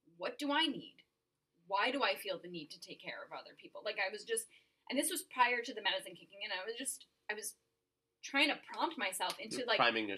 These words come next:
Speaker 1: you know,
Speaker 2: subconscious.
Speaker 1: what, is this story true? That this is all you're meant to be and there's nothing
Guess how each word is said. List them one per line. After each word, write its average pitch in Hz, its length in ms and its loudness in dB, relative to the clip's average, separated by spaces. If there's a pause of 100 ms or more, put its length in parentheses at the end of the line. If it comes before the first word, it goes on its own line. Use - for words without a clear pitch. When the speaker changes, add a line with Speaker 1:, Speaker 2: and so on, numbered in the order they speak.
(140)
Speaker 1:
you 285 100 2
know, 175 180 6
Speaker 2:
subconscious. - 100 -4
Speaker 1:
what, 254 120 -2 (1120)
is 285 140 4
this 320 200 2
story 262 340 -2
true? - 380 0 (1000)
That 240 100 2 (120)
this 247 200 8
is 226 140 -4 (120)
all 214 220 -2
you're 214 160 -2
meant 208 220 -4
to 208 100 -10
be 220 260 -6
and 170 100 -6
there's 175 200 -6
nothing 196 300 -6